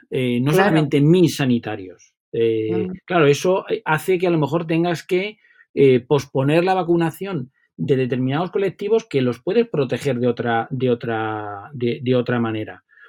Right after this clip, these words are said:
Speaker 1: Eh, porque creo que hay un, a-, hay análisis muy interesantes que hablaban de, eh, eh, los, el, el coste marginal, ¿no? Que, que, que, es decir, la, la, la idea sería,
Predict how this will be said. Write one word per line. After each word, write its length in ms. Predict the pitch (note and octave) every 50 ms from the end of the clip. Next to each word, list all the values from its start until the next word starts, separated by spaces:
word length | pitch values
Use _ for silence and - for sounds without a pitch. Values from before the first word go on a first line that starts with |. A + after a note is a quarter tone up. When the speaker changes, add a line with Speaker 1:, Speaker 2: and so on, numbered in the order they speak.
| _ _ _ _ - - -
Speaker 1:
Eh, 680 | B2+ B2+ C3 C3 B2+ B2 B2+ A#2+ A#2+ A#2+ A#2+ A#2+ A#2 -
porque 460 | - C3 A#2 A2+ - B2+ B2 A#2 A2 - _ _ _
creo 240 | - D3+ D#3 F3 E3+
que 100 | F3+ F#3
hay 160 | F3+ F3 F3+
un, 280 | F3+ F3+ F3 E3+ D#3+ - -
a-, 220 | D#3 C#3 C#3 -
hay 140 | D#3 D#3 D#3+
análisis 420 | E3 D#3+ E3 F3+ F3 D#3 D3+ D3+ D3+
muy 140 | D3 D3+
interesantes 640 | D3 C#3 C#3 C3 B2+ A#2+ - F#3 G3+ F3 F3+ D#3+ -
que 80 | -
hablaban 500 | B2 A#2+ C3+ C#3+ D3 D#3 D#3+ E3 E3 D#3+ - _ _ _
de, 380 | - C3+ C3+ C#3 B2+ B2+ B2+ B2+
eh, 680 | B2+ - - C3+ B2+ B2+ A#2+ A#2+ A#2 A#2 A2+ A2 - _ _ _
eh, 160 | - - A#2+
los, 200 | B2 B2+ B2 C3+ -
el, 220 | - C#3+ C#3 C#3+ -
el 180 | D3 C#3 B2 B2
coste 320 | - F#3 F3 - - G3
marginal, 760 | F#3 F3+ F3 E3 - - D#3+ D#3+ D3 E3 F3+ G3+ A3 G#3+ - _
¿no? 340 | - C3+ D3 F3+ A3+ A3 F3 -
Que, 320 | - D3+ C#3 C3+ B2 A#2+ _ _ - _ _ _ -
que, 320 | - D3 C#3 D3+ - D#3+ -
que, 300 | - D3 C#3 C3+ C3 B2+
es 420 | B2 C3 C3+ - _ _ - - -
decir, 260 | - D3+ C#3 C#3+ C#3+ C#3
la, 180 | C#3 C#3 C#3+ -
la, 220 | D3 C#3 C3+ - -
la 160 | C#3+ C3+ C3+
idea 360 | C3+ C3+ D3+ F#3 G3 G3+ G3+
sería, 520 | F#3+ - F#3+ F#3 G#3+ G#3 G3+ G#3 A3+ A#3